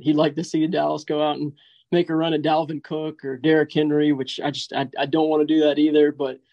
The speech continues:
they seem to be, keep coming up in these running back addition rumors that are kind of floating around. So maybe there's another name that will be added to that group. Um, but for now, let's just talk about the guys here and kind of the way we see this thing playing out,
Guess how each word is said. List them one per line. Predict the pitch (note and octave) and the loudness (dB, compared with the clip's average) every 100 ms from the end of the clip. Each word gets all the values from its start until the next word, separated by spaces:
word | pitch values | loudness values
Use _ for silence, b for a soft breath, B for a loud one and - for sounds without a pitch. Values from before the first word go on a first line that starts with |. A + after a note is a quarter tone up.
| _ | _
they | E3+ | 2
seem | D#3+ A#3 A#3 | 2 4 6
to | G#3 | 6
be, | F3 F#3 | 4 0
keep | - F#3 - | 0 0 2
coming | F3 F3 D#3+ | 0 2 2
up | D#3+ D#3 | 2 0
in | D#3 | 0
these | D3+ D3 D3 C3+ - - _ _ | 2 2 0 -4 -16 -20 _ _
running | C#3 D3 D#3+ E3 | -8 -2 0 0
back | D3+ D3+ D3 | 0 0 -2
addition | C3+ B2+ D3 D3 - C#3+ C3+ | -8 -6 -2 -2 -2 -4 -2
rumors | C3 C#3+ C3+ C3+ B2+ | -4 -4 -4 -6 -4
that | C3 C3 - | -4 -6 -6
are | C#3 C3 - | -6 -6 -2
kind | C#3+ | 0
of | C#3 - | 0 2
floating | C#3+ C3 | 0 2
around. | C3 C#3 | 0 0
So | C#3 D3 | 2 2
maybe | D3 G3+ G#3 | 4 4 4
there's | E3+ E3 E3+ - | 2 2 2 0
another | D3 D3 D#3 D3 | -2 0 0 -2
name | C#3+ D3+ D#3 D3 | -4 -6 -6 -6
that | C#3 | -4
will | - | -6
be | C3 C3+ | -8 -8
added | C3 C3 D3+ C#3 - | -4 0 0 -2 -2
to | D3+ D#3+ | -2 0
that | D3+ - | -2 -4
group. | C3+ F3+ A3+ _ b b b - | -2 -2 -2 _ b b b -6
Um, | C#3 C#3 C3+ | -4 -2 -4
but | D3 | -6
for | D3 | -4
now, | D3 E3 F3 | -2 0 -2
let's | F3 | -4
just | - - | -10 -6
talk | E3 D3 | -4 -4
about | C#3+ D3 | -8 -8
the | |
guys | C#3 C#3+ C#3 - | -4 -2 -4 -6
here | - D3 C#3+ | -6 -4 -4
and | C3 | -6
kind | C3+ C3+ | -8 -8
of | C3 - | -10 -6
the | C3+ | -4
way | C3 C#3+ | 0 2
we | C#3 | 0
see | B2+ C#3+ | 0 -2
this | C3+ - | -2 -4
thing | C3+ C3 | -6 -4
playing | D3 C3+ C3 | -2 -2 -2
out, | C3+ C3+ C3+ | -2 -2 -2